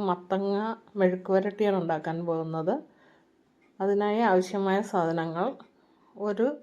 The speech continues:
ചെറിയ സവോള അരിഞ്ഞു വെച്ചിട്ടുണ്ട്, അര കിലോ മത്തങ്ങയാണ്, ചതച്ച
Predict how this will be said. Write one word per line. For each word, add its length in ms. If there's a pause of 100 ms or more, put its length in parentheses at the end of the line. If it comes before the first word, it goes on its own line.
(120)
ചെറിയ 400
സവോള 360 (120)
അരിഞ്ഞു 260
വെച്ചിട്ടുണ്ട്, 420 (260)
അര 260
കിലോ 220 (100)
മത്തങ്ങയാണ്, 760 (540)
ചതച്ച 420